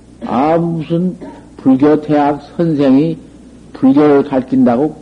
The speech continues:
그 말을 대답해요? 대답 못해요. 대답도 못하고 대답해 봤다 한들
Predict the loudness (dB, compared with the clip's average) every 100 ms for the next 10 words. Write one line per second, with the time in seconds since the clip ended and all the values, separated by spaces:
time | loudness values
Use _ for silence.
0 | -20 -8 0 0 2 0 -2 -4 -4 -4
1 | -8 -8 -6 -6 -10 -20 -20 -18 -18 -20
2 | -20 -20 -20 -20 -20 -20 -20 -20 -20 -20
3 | -20 -4 -2 0 -2 -2 0 0 -2 -6
4 | -10 -10 -20 -20 -20 -20 -20 -20 -20 -20
5 | -20 -20 -20 -20 -20 -20 -20 -20 -20 -20
6 | -20 -20 -20 -20 -20 -20 -20 -12 -10 -8
7 | -10 -10 -10 -8 -6 -2 2 2 2 4
8 | 4 2 0 0 2 2 2 2 2 0
9 | -2 0 0 0 2 4 4 4 4 2
10 | 0